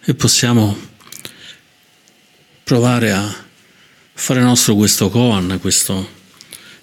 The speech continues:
questa domanda che serve mandarci in cortocircuito proprio partendo dalle cinque rimembranze. Perché le cinque rimembranze alla fine non ci dicono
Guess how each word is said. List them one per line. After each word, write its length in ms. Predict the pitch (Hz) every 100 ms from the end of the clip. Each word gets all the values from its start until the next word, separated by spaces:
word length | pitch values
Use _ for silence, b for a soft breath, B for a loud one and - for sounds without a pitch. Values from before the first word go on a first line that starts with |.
| -
questa 300 | - 110 110
domanda 440 | 101 104 113 104
che 80 | 90
serve 320 | 95 - 92
mandarci 500 | 101 95 98 95 -
in 60 | 104
cortocircuito 840 | - 104 - 95 107 104 147 117
proprio 220 | 98 104
partendo 540 | 95 98 - 107 101 95
dalle 180 | 95 92
cinque 380 | - 101 -
rimembranze. 760 | 98 92 90 92 92 90 - - - _ _ _ - B B B B B B _ _ _ _ _ _ _ _ _ _ _ _ _ _ _ _ _ _ - - _ _
Perché 240 | - 117 117
le 80 |
cinque 340 | 107 131 123 113
rimembranze 640 | 107 110 110 127 120 -
alla 120 | 98 101
fine 160 | 110
non 160 | 98 92
ci 180 | - 98
dicono 560 | 104 98 92 92 87